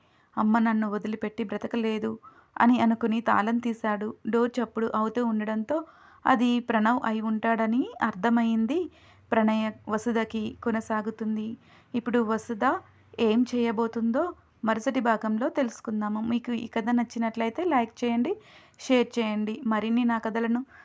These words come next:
మిస్ కాకుండా ఉండడం కోసం వెంటనే నా ఛానల్ని సబ్స్క్రైబ్ చేసుకోండి. ఈ కథపై మీ అభిప్రాయాలను తెలియజేయడం మర్చిపోవద్దు. పూర్తి కథ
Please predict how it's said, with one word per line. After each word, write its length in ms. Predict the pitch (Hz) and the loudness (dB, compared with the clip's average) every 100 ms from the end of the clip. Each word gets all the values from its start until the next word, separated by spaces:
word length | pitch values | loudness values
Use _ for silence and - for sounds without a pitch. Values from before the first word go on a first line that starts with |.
| _ 233 | _ -4
మిస్ 180 | 240 | -2
కాకుండా 460 | - 247 240 233 226 | 2 2 4 4 4
ఉండడం 340 | 226 226 226 240 | 4 2 0 0
కోసం 280 | 247 - 370 | -2 -4 -4
వెంటనే 440 | 247 226 226 254 262 | 0 0 2 4 4
నా 140 | 233 | 2
ఛానల్ని 500 | 220 220 220 233 311 | 0 -2 0 0 -2
సబ్స్క్రైబ్ 520 | - 247 - - 220 220 | -2 -4 -4 -6 -6 -6
చేసుకోండి. 520 | 214 - 214 208 214 - _ - _ | -8 -8 -6 -4 -6 -10 _ -20 _
ఈ 120 | 294 302 | -2 4
కథపై 400 | 269 254 254 247 | 4 4 2 2
మీ 160 | 233 226 | 2 0
అభిప్రాయాలను 840 | 214 214 214 220 214 214 220 226 | -2 -2 -2 -2 0 -2 -2 -4
తెలియజేయడం 600 | 220 214 220 220 226 240 226 | -4 -4 -4 -4 -4 -2 -2
మర్చిపోవద్దు. 720 | 220 233 240 226 226 214 370 415 - - - - - _ _ _ _ - | -4 -6 -4 -4 -4 -4 -6 -6 -16 -20 -20 -20 -20 _ _ _ _ 2
పూర్తి 360 | 277 285 277 | 2 4 0
కథ 180 | 269 202 | 2 2